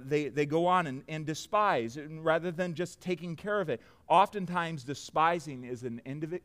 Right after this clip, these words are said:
indication of conviction that is, is being resisted. And, uh, Paul says to Titus, "Titus, don't,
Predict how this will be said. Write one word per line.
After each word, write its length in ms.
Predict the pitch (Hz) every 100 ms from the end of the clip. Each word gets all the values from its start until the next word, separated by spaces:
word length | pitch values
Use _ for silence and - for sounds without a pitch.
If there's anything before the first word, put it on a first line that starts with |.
| -
indication 760 | 135 156 165 147 131 - 110 104
of 280 | 113 107 -
conviction 580 | 110 101 123 - 110 98
that 200 | 95 92
is, 320 | 104 92 -
is 140 | 101 90
being 180 | 107 95
resisted. 520 | 95 110 110 85 80 - _ _ _ _ _ _ _ _ _ _ _ _ _ _ _ _ _ _ _ _ _ _ _ _ _ _ -
And, 340 | 147 143 131
uh, 260 | 117 104 95 87 - _ _ _ _ _ _ _ _ _ -
Paul 200 | 151 151
says 280 | - 123
to 80 | -
Titus, 540 | 117 131 139 135 - - _
"Titus, 300 | 139 139 151
don't, 200 | - 160